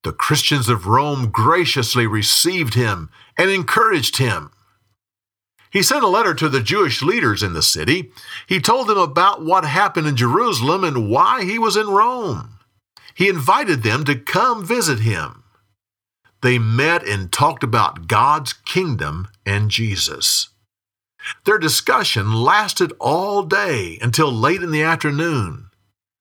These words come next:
Some of them believed the message,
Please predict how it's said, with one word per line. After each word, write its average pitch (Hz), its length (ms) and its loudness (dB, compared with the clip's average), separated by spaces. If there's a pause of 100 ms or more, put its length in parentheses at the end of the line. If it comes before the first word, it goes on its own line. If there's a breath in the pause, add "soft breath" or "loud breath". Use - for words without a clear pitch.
(340)
Some 139 400 2
of 143 80 0
them 160 160 0
believed 147 420 0
the 160 80 0
message, - 720 -4